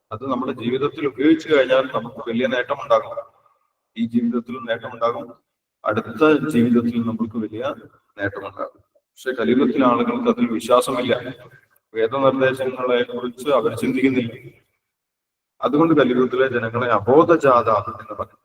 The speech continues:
അബോധജാത, ശീല പ്രഭാകരൻ വിശദീകരിക്കുന്നത്. അബോധജാതൻ എന്ന് പറഞ്ഞു കഴിഞ്ഞാൽ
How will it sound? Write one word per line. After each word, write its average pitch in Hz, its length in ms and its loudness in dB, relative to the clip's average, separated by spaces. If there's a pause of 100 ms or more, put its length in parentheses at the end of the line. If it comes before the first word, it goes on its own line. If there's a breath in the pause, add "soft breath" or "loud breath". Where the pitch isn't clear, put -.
(560)
അബോധജാത, 110 840 -6
ശീല 113 220 -12
പ്രഭാകരൻ 110 640 -8 (420)
വിശദീകരിക്കുന്നത്. 113 840 -2 (800)
അബോധജാതൻ 139 760 2
എന്ന് 135 160 -4
പറഞ്ഞു 123 300 -6
കഴിഞ്ഞാൽ 123 320 -6